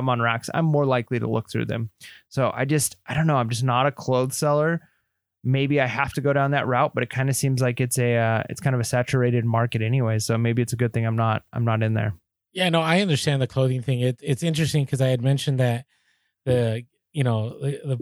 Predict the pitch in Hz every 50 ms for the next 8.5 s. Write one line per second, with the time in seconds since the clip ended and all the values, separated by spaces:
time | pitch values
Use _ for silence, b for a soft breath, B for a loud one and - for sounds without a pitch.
0 | - _ _ _ _ - - 151 147 151 147 143 135 135 131 131 131 127 117 131
1 | 127 127 123 123 127 131 123 123 117 107 123 120 123 120 120 117 123 120 113 113
2 | 117 117 113 117 110 110 104 - - 180 165 135 - - - 135 135 135 143 156
3 | 175 196 190 156 131 117 120 135 143 147 139 135 127 123 113 - _ _ _ _
4 | _ - - - 160 151 139 127 - 156 143 143 147 143 135 143 - - - 139
5 | 135 131 127 127 131 143 151 143 156 120 - - 143 139 143 143 143 139 131 123
6 | 135 131 131 131 117 107 127 131 131 120 - 139 123 110 110 120 117 110 104 -
7 | _ _ _ _ _ _ _ _ _ - 123 120 120 123 135 139 131 131 127 123
8 | 123 127 131 131 135 127 127 123 131 180